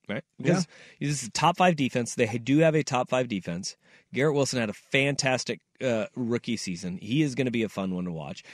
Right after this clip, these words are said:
Speaker 1: You have Breece Hall coming back in that backfield, uh, off of an injury where he was dynamite, uh, as a rookie. Y-,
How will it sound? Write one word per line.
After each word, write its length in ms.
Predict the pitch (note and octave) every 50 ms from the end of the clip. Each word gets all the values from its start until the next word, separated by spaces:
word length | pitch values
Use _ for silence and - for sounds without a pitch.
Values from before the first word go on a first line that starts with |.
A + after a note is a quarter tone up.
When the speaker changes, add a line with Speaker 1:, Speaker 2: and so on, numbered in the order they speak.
| - -
Speaker 1:
You 120 | - B2
have 80 | A#2 G2
Breece 420 | F2+ F#2+ G2+ A#2 C3+ F3 F#3 -
Hall 240 | - C3+ A#2 A2+ A#2
coming 300 | A2+ - A#2 A2+ A#2+ B2+
back 260 | A#2 A2+ G#2+ A2 -
in 60 | B2+ B2
that 180 | A2+ G#2+ E2+
backfield, 640 | D#2+ F#2+ F2+ F2+ - - - F2 E2+ E2+ G2+ B2 - _ - - - - _ -
uh, 200 | - G#2+ G#2+ A2 -
off 160 | A#2 B2 G#2+ A2+
of 120 | A2 G#2
an 120 | G#2 G#2
injury 340 | A2+ B2+ B2+ A2+ A2 G#2+ G#2
where 300 | G#2+ G#2 G#2 G#2 G#2+ G#2 -
he 180 | A2+ A#2 F3
was 160 | G3+ G3 B2+
dynamite, 580 | G2 A#2 A2+ B2 C3 A#2+ G2+ E2+ D#2+ D#2+ E2 - _ _ _ _ _ _ -
uh, 320 | C3+ B2+ B2 A#2 A2+ A2 - - _ -
as 460 | - A2+ - A2+ C3 C#3 A#2+ G#2+ A2+
a 100 | A2 G#2
rookie. 480 | F#2+ F2+ F#2 F2+ - - G2 G#2 A2 - _ _ - _ _ _ _ _ _ _ _ _ _ _ _ _ -
Y-, 80 | -